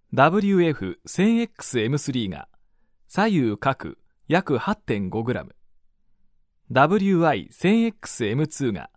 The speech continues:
約五十八グラム、ダブリューエッチ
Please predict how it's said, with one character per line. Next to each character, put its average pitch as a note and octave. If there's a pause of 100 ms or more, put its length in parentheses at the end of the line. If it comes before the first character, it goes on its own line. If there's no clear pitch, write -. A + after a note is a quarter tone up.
(420)
約 C#3+
五 B2+
十 A3
八 D3+
グ B2+
ラ F#2
ム、 - (1160)
ダ C3
ブ E3+
リ F#3
ュ E3+
ー D#3+
エ D#3
ッ -
チ -